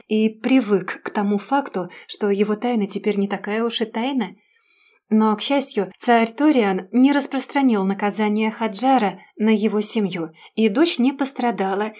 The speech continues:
не была выслана из города. Более того, ей было предложено занять место отца после окончания академии и службой царству искупить преступления родителя.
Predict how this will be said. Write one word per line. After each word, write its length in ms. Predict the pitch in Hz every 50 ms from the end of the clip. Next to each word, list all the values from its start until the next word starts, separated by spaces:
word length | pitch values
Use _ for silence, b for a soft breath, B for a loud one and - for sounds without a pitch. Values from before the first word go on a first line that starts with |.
| B B
не 220 | - 233 254 302
была 340 | 285 311 311 262 220 190 180
выслана 420 | 165 226 262 - - 240 208 185
из 200 | 170 170 160 -
города. 440 | - 180 175 185 190 180 196 196 196 b b b b b b b
Более 360 | 196 170 185 185 180 190 220
того, 300 | 220 262 269 269 285 269 B B B B
ей 400 | B 185 170 202 202 240 277 285
было 260 | 226 202 220 208 196
предложено 680 | 196 190 180 175 170 170 175 175 180 202 220 247 262 254 B B B
занять 480 | 214 196 233 240 240 233 214 202 - -
место 400 | 208 202 202 - - - 196 196
отца 340 | 190 190 - - 277 294 285 B B B B
после 340 | - 220 220 220 - 277 285
окончания 760 | 277 277 233 220 208 - 208 196 196 208 220 240 240 240 -
академии 960 | - - 247 262 - 262 254 247 208 196 220 226 220 214 214 208 202 202 196 - -
и 160 | 247 233 214
службой 520 | - - - 240 233 214 185 156 185 175
царству 600 | 175 - - 165 151 156 - - - - 269 294 285 B B B
искупить 560 | - 277 262 - - 247 226 - 302 302 -
преступления 720 | - 254 240 - 226 214 - 220 226 226 233 240 247 254 247
родителя. 720 | 247 247 233 190 208 208 208 - 240 220 220 220 220